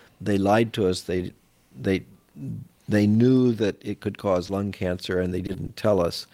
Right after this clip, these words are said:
They kept selling it to us anyway." I think, I think it's appropriate to, I mean, the, the general knowledge was,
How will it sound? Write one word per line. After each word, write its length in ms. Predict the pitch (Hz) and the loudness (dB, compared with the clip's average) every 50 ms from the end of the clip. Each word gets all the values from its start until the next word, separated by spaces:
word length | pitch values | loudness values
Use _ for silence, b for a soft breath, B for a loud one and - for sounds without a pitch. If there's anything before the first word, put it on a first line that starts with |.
| b b b b b | b b b b b
They 100 | 98 98 | -10 -2
kept 220 | - 117 101 - | 0 0 0 0
selling 300 | - - 110 98 98 95 | 0 -2 0 0 0 0
it 140 | 90 - - | -2 -4 -4
to 160 | - 104 - | -6 -4 -4
us 140 | 87 - - | -4 -2 -2
anyway." 320 | 98 98 98 85 90 90 - | -2 -2 0 0 0 0 -2
I 60 | 73 | -2
think, 340 | - - 101 92 - - B B B B B B B B B B B B B B B B B B B - | 0 0 0 0 0 -8 B B B B B B B B B B B B B B B B B B B 2
I 100 | - 110 | 4 4
think 240 | 107 - 123 113 101 | 4 6 2 0 0
it's 160 | 101 - - | -2 -4 -6
appropriate 680 | 98 - - - 107 101 - - 110 101 95 90 - _ | -8 -6 0 2 2 2 2 2 2 2 2 2 0 _
to, 300 | - 110 101 92 92 90 B B B B B - | -4 -2 0 0 0 -2 B B B B B -8
I 80 | 113 | -2
mean, 180 | 107 104 101 98 | 2 2 2 4
the, 240 | 104 101 87 - - 131 139 - - - - - - - - b b b b b _ | 2 2 0 -2 -6 -12 -16 -16 -16 -16 -18 -18 -18 -20 -20 b b b b b _
the 60 | - 101 | -4 -4
general 440 | 95 90 120 127 127 117 113 107 | 0 4 4 4 4 4 2 0
knowledge 560 | 104 104 95 104 104 107 104 101 98 101 - - | 0 0 0 2 2 2 2 0 0 -4 -6 -6
was, 480 | 95 92 92 - - - - - - | -6 -4 -4 -6 -8 -10 -12 -14 -18